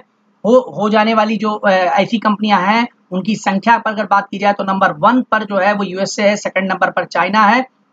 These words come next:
third number पर Great Britain, उसके बाद में फिर चौथे number पर इंडिया। इसीलिए ये important है, इसको learn करके रखिएगा, ठीक है। तो Hurun global icon यानी कि ऐसी,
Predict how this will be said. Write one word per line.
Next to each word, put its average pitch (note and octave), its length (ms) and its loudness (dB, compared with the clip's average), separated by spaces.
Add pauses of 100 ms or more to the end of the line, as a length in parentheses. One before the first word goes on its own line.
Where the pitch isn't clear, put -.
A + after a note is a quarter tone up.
third B3 200 2
number A#3 220 2
पर G3+ 200 -2
Great A3+ 260 0
Britain, A3+ 300 -2
उसके G3 240 -2
बाद F3+ 440 0
में F#3 180 -8
फिर E3+ 100 -12
चौथे D#3+ 360 -2
number F3 200 -2
पर E3+ 160 -4
इंडिया। F#3 360 0 (400)
इसीलिए G#3 400 0
ये G3 200 0
important E3+ 580 -2
है, F#3+ 60 -2
इसको F3+ 200 -4
learn E3+ 260 0
करके E3 280 -4
रखिएगा, F3 540 0 (260)
ठीक E3 160 -4
है। B3+ 160 2 (360)
तो D#4 260 2 (320)
Hurun G#3+ 460 4 (360)
global A3 540 2 (160)
icon D#3+ 500 0
यानी G3+ 220 0
कि G3 220 -12
ऐसी, B3+ 420 0